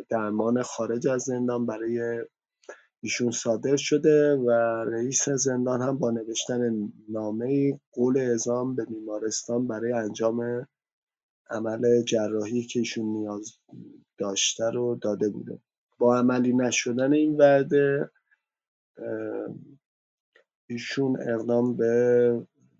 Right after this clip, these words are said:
دار زدن خودشون کردن که خوشبختانه توسط دوستانشون نجات پیدا کرد.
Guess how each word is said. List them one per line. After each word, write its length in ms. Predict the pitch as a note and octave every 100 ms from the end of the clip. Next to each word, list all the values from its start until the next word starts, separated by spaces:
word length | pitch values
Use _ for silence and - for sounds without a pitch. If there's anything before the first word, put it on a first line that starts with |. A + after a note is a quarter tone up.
| _
دار 360 | A2+ A2 A2 A2
زدن 500 | A2+ A2 A#2 B2+ C#3+
خودشون 580 | - C#3+ C#3 - C#3
کردن 420 | C3 C3+ B2+ B2+ B2
که 140 | B2+
خوشبختانه 760 | A#2+ A#2 - G#2+ - A#2 A#2 A#2+
توسط 580 | A#2+ A2 G2+ - A#2
دوستانشون 840 | A#2+ A#2 A2 - A2+ A#2+ A#2+ B2+ A#2+
نجات 340 | G#2+ A#2+ G#2+ -
پیدا 300 | A2 G#2 G2+
کرد. 260 | - -